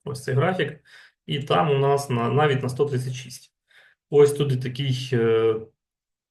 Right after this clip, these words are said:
пристріл по цій парі у нас є. Так, залишається все без змін, рухаємось, е, в принципі, в межах сценаріїв.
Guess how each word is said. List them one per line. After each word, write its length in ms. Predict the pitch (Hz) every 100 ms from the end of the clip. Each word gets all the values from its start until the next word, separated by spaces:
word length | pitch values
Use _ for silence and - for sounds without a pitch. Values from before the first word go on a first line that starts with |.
| -
пристріл 680 | 135 131 - 135 160 156 -
по 340 | 127 127 127
цій 340 | 127 - 135 131
парі 480 | 127 117 120 127 127
у 80 | 117
нас 360 | 113 113 -
є. 260 | 113 104 101
Так, 240 | - 160
залишається 560 | 139 135 131 135 127 117
все 280 | - 127 110
без 200 | 117 117
змін, 280 | 143 170
рухаємось, 800 | 120 135 135 127 113 107 - -
е, 200 | 117 107
в 240 | 107 104 - _
принципі, 460 | 135 131 127 - 117
в 80 | 113
межах 320 | 120 107 107
сценаріїв. 680 | - 147 190 190 165 147